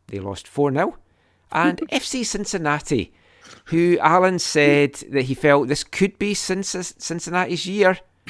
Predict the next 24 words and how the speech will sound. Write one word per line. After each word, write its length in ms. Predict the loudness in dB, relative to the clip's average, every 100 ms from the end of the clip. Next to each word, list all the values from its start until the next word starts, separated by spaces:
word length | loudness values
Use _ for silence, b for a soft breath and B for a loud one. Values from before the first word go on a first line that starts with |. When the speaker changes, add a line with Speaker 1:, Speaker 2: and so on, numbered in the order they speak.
| 2
Speaker 1:
<laughs> 380 | 2 2 _
that 360 | 6 8 8 6
they, 160 | 4 4
they'd 260 | 2 -2
got 240 | 0 0 2
good 140 | -2
foundations 840 | 2 0 2 0 0 -2 -2 -2 -2
and 120 | -2
that 120 | -2
this 160 | -4 -4
could 140 | -4
be 100 | -2
the 120 | -4
year 280 | -4 -2 -2
that 140 | -2
they 80 | -6
turn 260 | -4 -4 -4
things 340 | -4 -6 -4
around. 560 | -2 -2 -2 -4 -8 -14 _ _ _ _ _ _ _
Five 340 | -2 0 0
nil 180 | 0 -2
trouncing 520 | -2 -4 -4 -4 -4
by 140 | -4 -6
Austin. 440 | -8 -12 -12 -14